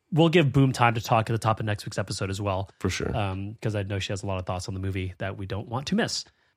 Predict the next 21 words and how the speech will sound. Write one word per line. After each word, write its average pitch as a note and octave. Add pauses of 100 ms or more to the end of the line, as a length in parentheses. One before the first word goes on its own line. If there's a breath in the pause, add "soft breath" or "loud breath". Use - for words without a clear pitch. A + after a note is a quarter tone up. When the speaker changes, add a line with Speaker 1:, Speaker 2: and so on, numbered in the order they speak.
(160)
Speaker 1:
Our D3+
Criterion C#3+
moment. A2
You A2+
wanna A#2
go A#2+
first? - (480)
Speaker 2:
Okay, F2
so F#2
my A#2 (480)
Criterion F#2+
moment F2
is E2 (120)
easily F2 (480)
the E2
Gemini E2+
eight D2
sequence. - (380)
It's - (440)
incredible. E2 (180)
Just -